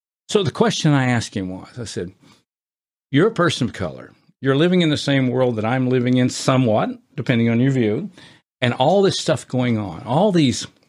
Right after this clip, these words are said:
and I'm gonna get nasty here, "all these pasty-faced, Kool-Aid hair,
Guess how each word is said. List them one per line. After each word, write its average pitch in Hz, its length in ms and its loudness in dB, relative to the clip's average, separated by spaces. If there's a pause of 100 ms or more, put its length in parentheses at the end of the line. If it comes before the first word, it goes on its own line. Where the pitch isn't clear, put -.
(120)
and 113 160 -2
I'm 135 200 2
gonna 190 180 2
get 160 140 2
nasty 147 360 0
here, 78 240 -8 (240)
"all 143 180 2
these 107 220 0
pasty-faced, 151 1160 -2 (560)
Kool-Aid 165 580 2 (420)
hair, 156 380 0